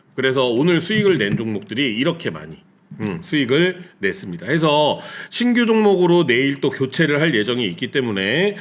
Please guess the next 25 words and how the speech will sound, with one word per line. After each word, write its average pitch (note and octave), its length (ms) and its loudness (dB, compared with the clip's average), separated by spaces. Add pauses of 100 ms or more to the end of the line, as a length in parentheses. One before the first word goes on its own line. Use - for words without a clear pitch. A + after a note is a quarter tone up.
(200)
여러분들 A2 640 0
이 A#2 100 -4
방에 D#3 260 0
"어, F#3 220 2
나도 E3+ 220 2
이 E3+ 80 0
방 F3+ 180 2
들어올래. D#3+ 420 2
무료라고 D#3+ 600 2
나도 D3 300 0
들어오고 C#3 440 2
싶어."라고 A#2 640 -2
하시는 A#2 280 -2
분들은 G2+ 480 -2 (360)
요 A2+ 40 0
하단에 F3 380 2
요 B2 120 2
번호 A#2 280 -2
있죠? B2 340 -4 (340)
어, G#2+ 260 -2 (260)
요 C3+ 140 2
번호입니다. B2 880 0
이 B2+ 160 -2
번호로 A2+ 720 0 (240)
자 A#2 600 -2